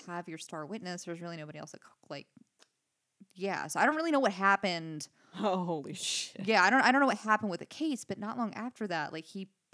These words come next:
Speaker 1: posted this weird video as Frank Underwood, like,
Speaker 2: <laughs>
Speaker 1: on YouTube.
Speaker 2: Wow.
Speaker 1: Yeah, it was just, it, he, he lost his fucking mind. Like, he got really, really bizarre and really creepy. So, like,
Speaker 2: Well
Speaker 1: out of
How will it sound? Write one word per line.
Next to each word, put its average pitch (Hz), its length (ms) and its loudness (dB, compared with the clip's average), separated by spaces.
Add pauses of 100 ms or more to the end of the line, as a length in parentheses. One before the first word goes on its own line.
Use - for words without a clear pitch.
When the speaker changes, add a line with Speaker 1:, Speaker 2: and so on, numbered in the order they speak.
(520)
Speaker 1:
posted 302 500 -2
this 240 160 -4
weird 208 400 -4
video 214 400 -2
as 170 280 -4
Frank 190 400 -4
Underwood, 226 540 -2 (960)
like, 196 200 -2
Speaker 2:
<laughs> - 40 -14
Speaker 1:
on 214 320 2
YouTube. 339 520 2
Speaker 2:
Wow. 254 40 -4
Speaker 1:
Yeah, - 160 4
it 254 80 8
was 269 120 4
just, 269 140 0
it, 262 120 2
he, 254 260 -2 (100)
he 202 160 -4
lost 247 220 4
his 233 100 -4
fucking 226 260 2
mind. 180 420 4
Like, 180 100 -6
he 196 160 -6
got 185 320 -2
really, 180 720 -8 (480)
really 196 400 -6
bizarre 165 460 -4
and 156 100 -12
really 160 160 -12
creepy. 165 300 -10
So, 180 100 -6
like, 185 160 -4
Speaker 2:
Well 208 100 2
Speaker 1:
out 233 100 4
of 247 200 -2